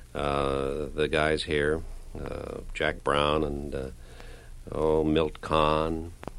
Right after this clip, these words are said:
and, uh, Bill Lally worked on the show. Uh, the, Jack came up with the idea. He said, uh, "There is a need for a short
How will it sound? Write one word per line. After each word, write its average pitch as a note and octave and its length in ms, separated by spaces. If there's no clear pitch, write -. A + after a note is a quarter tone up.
and, - 480
uh, - 260
Bill D#2 200
Lally D2 460
worked G2 320
on C2+ 160
the C2+ 100
show. C2 480
Uh, - 100
the, - 280
Jack F2 300
came E2 220
up D#2 140
with D#2 100
the D2+ 100
idea. D2 400
He D2+ 100
said, C2+ 380
uh, - 880
"There D2 420
is A2 240
a F#2+ 80
need F#2 480
for D#2 380
a D2 100
short F2+ 400